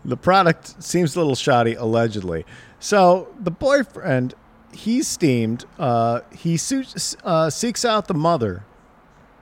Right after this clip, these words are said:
uh, about threatening communications sent to him by Aarons. In addition to the texts, Aarons allegedly called the man several times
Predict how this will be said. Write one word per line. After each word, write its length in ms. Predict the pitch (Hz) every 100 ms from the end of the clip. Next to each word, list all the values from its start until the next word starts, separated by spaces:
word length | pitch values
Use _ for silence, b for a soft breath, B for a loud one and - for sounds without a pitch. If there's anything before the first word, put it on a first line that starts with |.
| _ _ _ -
uh, 260 | 131 131 143
about 340 | 131 135 -
threatening 520 | - 151 180 208 151
communications 840 | - 151 143 120 123 104 - 104 -
sent 260 | 135 120
to 140 | 131 117
him 80 | 101
by 200 | 101 98
Aarons. 440 | 90 - - - b b b b b _ _ _ _ _ _ b b - - 160
In 140 | 151
addition 480 | 151 127 226 - 254
to 60 | 180
the 100 | 160
texts, 540 | 143 90 - - - - -
Aarons 400 | 156 165 185 151
allegedly 640 | 139 135 156 156 151 147
called 320 | - 147 143 131
the 80 |
man 260 | 131 131 123
several 480 | - 175 185 208 214
times 680 | 208 208 196 143 120 107